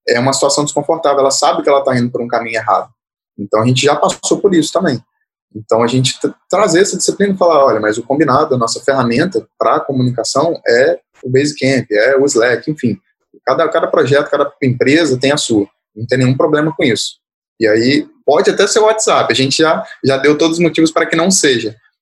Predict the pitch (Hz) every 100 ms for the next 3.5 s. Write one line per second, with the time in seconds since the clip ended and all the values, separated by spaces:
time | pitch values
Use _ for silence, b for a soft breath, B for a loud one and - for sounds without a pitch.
0 | _ - - 120 113 110 - 139 139 196
1 | 190 151 139 135 131 135 127 123 113 127
2 | 135 151 127 117 110 131 135 131 110 -
3 | - 123 147 127